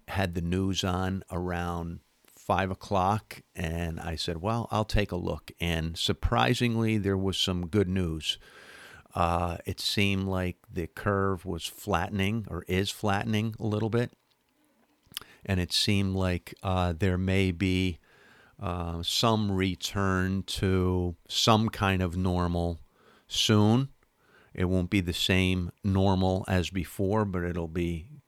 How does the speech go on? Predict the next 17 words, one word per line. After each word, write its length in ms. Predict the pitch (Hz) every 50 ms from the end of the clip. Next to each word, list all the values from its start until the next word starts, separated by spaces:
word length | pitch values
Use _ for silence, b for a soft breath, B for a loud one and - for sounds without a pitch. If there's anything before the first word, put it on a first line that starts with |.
| _ _
coming 400 | - - 98 92 95 92 92 90
hopefully 520 | 82 76 98 95 - - - 92 90 87
soon. 460 | 85 - - - 95 95 101 107 113 110 - _ B B B B B B B B B B B B
But 120 | 117 101
here's 260 | 90 151 180 180 143 117
the 80 | 101
problem. 420 | - - 127 - 123 107 95 92 92
The 80 | 95
problem 400 | - - - 143 156 160 147 139
is 140 | 123 110 98
that 160 | 123 117 107
a 40 | 104
lot 220 | 104 107 120 135
of 80 | 139 131
people 380 | - 156 156 151 - - 113 107
now 420 | 104 98 92 92 92 95 104 107
think 540 | - - - 107 92 85 95 113 - - -